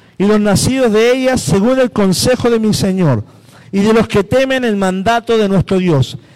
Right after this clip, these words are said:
y hágase conforme a la ley. Sekanías, además de decirle que hay esperanza, le da una, una metodología.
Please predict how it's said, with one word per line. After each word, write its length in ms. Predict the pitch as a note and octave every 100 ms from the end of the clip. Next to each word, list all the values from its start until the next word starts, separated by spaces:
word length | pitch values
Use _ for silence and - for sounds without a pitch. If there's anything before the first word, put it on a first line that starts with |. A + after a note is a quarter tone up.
| -
y 160 | E3 A#3+
hágase 600 | C#4 C#4+ B3+ - C4 -
conforme 920 | G3+ F#3+ - A#3 A#3 A3 A3 A3+ G#3+ _ _ _ _ -
a 120 | D#3+
la 100 | D3+
ley. 360 | C#3+ B2 G#2+ F#2+ - -
Sekanías, 960 | - A3 A3 A#3 D4+ E4 D4+ F#3+ - - _ _ _ _ _ _ _ _ _ _ _ _ _ _ _ _ _ _ _
además 360 | G3 G#3 C4+
de 80 | D4+
decirle 360 | C#4+ - C#4 C#4
que 80 | C#4
hay 100 | C#4+
esperanza, 760 | - B3 A#3+ F3 - C#3+ C3+
le 120 | F#3
da 180 | F#3 C4
una, 640 | C4 B3+ B3 A#3 A3+ A3+ -
una 220 | C4 C#4
metodología. 920 | B3+ A3+ G3+ F3 E3+ - A3+ D#3 G#2